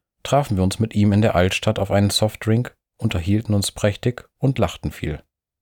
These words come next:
Morgen wird dann Verena in Sarajevo einfliegen. Alex und ich haben sie während unseres Auslandssemesters in Namibia kennengelernt, waren schon damals häufig mit ihr zusammen unterwegs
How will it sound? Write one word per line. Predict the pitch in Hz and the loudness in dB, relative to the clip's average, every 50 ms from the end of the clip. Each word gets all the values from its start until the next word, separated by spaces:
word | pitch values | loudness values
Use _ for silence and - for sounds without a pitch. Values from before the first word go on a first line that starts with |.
| _ _ _ _ _ _ _ _ _ _ _ _ _ _ _ _ _ _ _ _ _ _ - | _ _ _ _ _ _ _ _ _ _ _ _ _ _ _ _ _ _ _ _ _ _ 0
Morgen | 98 104 113 127 135 151 151 151 135 113 | 2 4 4 4 4 4 2 2 2 0
wird | 123 - | 0 2
dann | 135 131 143 | 2 2 2
Verena | 131 147 127 - 104 98 92 92 98 107 | 2 2 2 4 4 4 4 4 4 4
in | 104 107 | 2 2
Sarajevo | 101 - - 110 92 92 85 80 78 76 82 | 0 0 0 0 0 0 0 0 -2 -2 -2
einfliegen. | 80 - 76 69 - - 90 85 80 78 71 - _ _ _ _ _ _ _ _ _ _ _ _ _ - | -2 -2 -2 -4 -6 -6 -6 -6 -4 -6 -8 -10 _ _ _ _ _ _ _ _ _ _ _ _ _ -4
Alex | 92 90 92 90 - - | -2 -2 -2 -2 -2 -4
und | 95 - - | -2 -2 -2
ich | 113 - - - - | -4 -4 -6 -4 0
haben | 95 98 107 | 2 2 2
sie | 110 117 104 | 2 2 2
während | 104 101 92 101 110 | 2 2 2 2 0
unseres | 90 104 104 113 120 - - | 0 0 2 2 0 0 0
Auslandssemesters | - 117 120 - - 95 90 87 - - 87 87 82 - - - 98 92 - | 0 0 0 2 2 2 0 2 2 2 2 2 2 0 -2 -2 -2 0 2
in | 104 104 | 2 2
Namibia | 107 107 110 110 104 87 87 78 | 4 4 4 4 4 2 2 0
kennengelernt, | - - - 85 85 80 78 76 - - - 90 - - _ _ _ _ _ _ _ _ | 0 -2 -2 -2 -2 -2 -2 -2 -4 -4 -6 -8 -12 -16 _ _ _ _ _ _ _ _
waren | - 90 85 87 87 | -2 0 0 0 0
schon | - - 90 82 | 0 0 2 2
damals | 87 90 104 113 113 107 98 - - - | 2 4 4 4 4 4 2 2 0 2
häufig | 104 110 110 - 110 - | 2 2 2 0 -2 -2
mit | - 92 - - | -2 -2 -2 -2
ihr | 98 - | -4 -2
zusammen | - 104 90 92 90 90 87 | -2 -2 0 2 2 2 2
unterwegs | 85 82 - 82 78 87 92 113 123 - - - | 2 0 -2 -2 0 2 2 2 0 -2 -8 -12